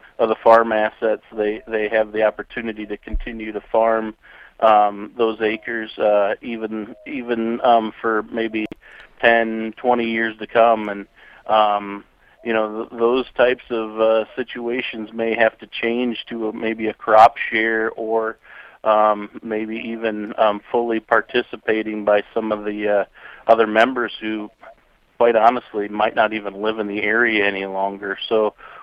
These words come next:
what's that gonna look like? How is it gonna be, um, enforced? And, and, you know, all these questions, um, I think have just led to so much uncertainty, whether it's on the estate side or,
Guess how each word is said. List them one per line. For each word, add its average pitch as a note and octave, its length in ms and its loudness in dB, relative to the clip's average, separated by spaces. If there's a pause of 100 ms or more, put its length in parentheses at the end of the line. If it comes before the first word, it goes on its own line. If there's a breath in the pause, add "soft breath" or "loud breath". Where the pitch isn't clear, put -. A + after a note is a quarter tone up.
what's B2+ 240 4
that - 180 6
gonna A2+ 180 0
look A2+ 280 -2
like? A#2 320 4
How A2+ 300 -2
is A2 120 -10
it A#2 200 -10
gonna G#2+ 240 -2
be, G#2+ 540 -8
um, G2+ 540 0 (520 loud breath)
enforced? A2+ 680 -2
And, G#2 380 -4
and, A2 440 -2
you B2+ 120 -4
know, A2 140 2
all C3 240 8
these C3 240 -4
questions, G#2+ 800 0 (140)
um, G2+ 440 -2
I A2+ 120 2
think A#2+ 340 -6
have G#2+ 140 -8
just A2+ 220 -10
led A2 340 -2
to G2+ 160 -4 (640 loud breath)
so C3+ 160 6
much C3 300 4
uncertainty, A2+ 800 -2
whether A#2 340 0
it's A2+ 140 -4
on B2 280 4
the A2+ 120 -4
estate A#2+ 460 -8 (100)
side B2+ 400 2
or, G#2+ 240 -2